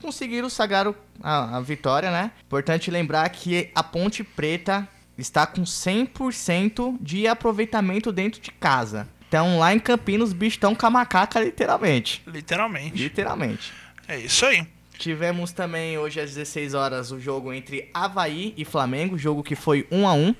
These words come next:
Speaker 1: lá em Avaí.
Speaker 2: No estádio da Ressacada e
Speaker 1: Estádio da Ressacada. Então, mano, o jogo foi meio fraco, meio bosta ali o primeiro
Speaker 2: Ah, o
Speaker 1: tempo.
Speaker 2: Leandro Damião fez gol, cara, então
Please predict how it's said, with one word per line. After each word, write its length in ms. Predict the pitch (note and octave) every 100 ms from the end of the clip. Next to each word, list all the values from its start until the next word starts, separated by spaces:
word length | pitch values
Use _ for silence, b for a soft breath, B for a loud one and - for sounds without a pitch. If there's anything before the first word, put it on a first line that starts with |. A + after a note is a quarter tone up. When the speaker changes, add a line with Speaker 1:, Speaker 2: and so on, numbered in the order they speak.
| -
Speaker 1:
lá 240 | B2+ F3+ A3+
em 80 |
Avaí. 440 | F#3+ F3 D#3 D3+ A3+ - _
Speaker 2:
No 60 | E3
estádio 360 | - E3+ E3 D#3+
da 100 | D#3
Ressacada 600 | D3 E3 - E3 F3+ G#3
e 240 | A3 B3+ - _ _
Speaker 1:
Estádio 240 | - C#3+ D3
da 80 |
Ressacada. 500 | D#3 D#3+ F3+ F3+ F3+ G#3
Então, 160 | A3 B B B
mano, 200 | A3 D#3+
o 80 | D#3
jogo 240 | G#3 A3
foi 360 | - A#3+ B3 - -
meio 280 | D#3+ F3 G3+
fraco, 720 | - - C#3 C3+ D#3+ - F#3 F#3+ - C#3+
meio 240 | C#3 D#3+
bosta 500 | C3+ B2 B2+ D#3+ -
ali 140 | C3 C#3+
o 60 |
primeiro 320 | C#3+ C#3+ D3+ E3
Speaker 2:
Ah, 40 |
o 40 |
Speaker 1:
tempo. 160 | C#3 D3+
Speaker 2:
Leandro 300 | E3+ F#3 A#3+
Damião 280 | A3+ G3 F#3
fez 280 | - G#3+ D#3+
gol, 180 | D#3+ E3
cara, 220 | C3 C3+
então 300 | - D3+